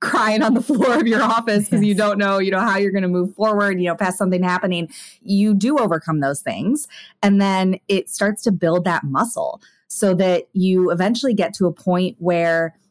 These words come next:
Speaker 1: you know, something happens that at one point would have seemed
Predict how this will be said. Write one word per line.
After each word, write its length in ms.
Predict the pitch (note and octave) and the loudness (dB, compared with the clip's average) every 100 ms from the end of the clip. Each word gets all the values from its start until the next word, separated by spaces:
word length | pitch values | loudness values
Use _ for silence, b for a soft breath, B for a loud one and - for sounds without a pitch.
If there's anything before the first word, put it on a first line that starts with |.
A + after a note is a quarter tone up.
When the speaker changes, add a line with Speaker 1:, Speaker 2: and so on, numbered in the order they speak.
| _ | _
Speaker 1:
you 60 | F3 | -4
know, 60 | E3+ | -2
something 380 | - F#3 G#3 | 0 0 0
happens 680 | F3+ D#3 G3 D#3+ D3 G3 G3+ E3+ | 0 0 -2 -2 0 0 -2 -2
that 360 | E3 E3 D#3+ | 0 0 0
at 120 | E3+ | -2
one 220 | E3+ G#3 A#3 | 0 0 0
point 220 | A3 F3 | -2 -2
would 100 | E3+ | -2
have 100 | D#3+ | -2
seemed 300 | - E3 D3 | -2 -4 -4